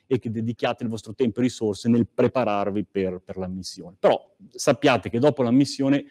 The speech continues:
cosa succede? Avrete un quindici, venti giorni di tempo, qualora sarete ammessi, per decidere se immatricolarvi o meno, quindi se confermare o meno il vostro posto. Se lo farete, vi chiederemo di compli-,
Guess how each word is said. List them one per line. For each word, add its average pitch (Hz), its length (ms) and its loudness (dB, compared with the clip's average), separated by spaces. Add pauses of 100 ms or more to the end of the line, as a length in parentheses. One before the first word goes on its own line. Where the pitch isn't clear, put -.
(220)
cosa 127 200 0
succede? 107 480 -4
Avrete 123 420 2
un 127 260 4
quindici, 123 460 2
venti 123 300 2
giorni 110 340 2
di 110 120 -4
tempo, 117 640 2 (640)
qualora 107 360 0
sarete 104 280 -4
ammessi, 123 300 -6
per 156 220 0
decidere 147 640 0 (480)
se - 180 -4
immatricolarvi 107 920 -2
o 104 100 -4
meno, 92 400 -4
quindi 113 320 0
se 120 140 -4
confermare 135 500 -2
o 131 40 0
meno 98 180 0
il 95 60 -2
vostro 92 280 -8
posto. - 340 -12
Se - 200 -6
lo 117 100 2
farete, 135 560 2 (400)
vi 107 100 -8
chiederemo 117 460 2
di 101 80 -2
compli-, 95 340 -6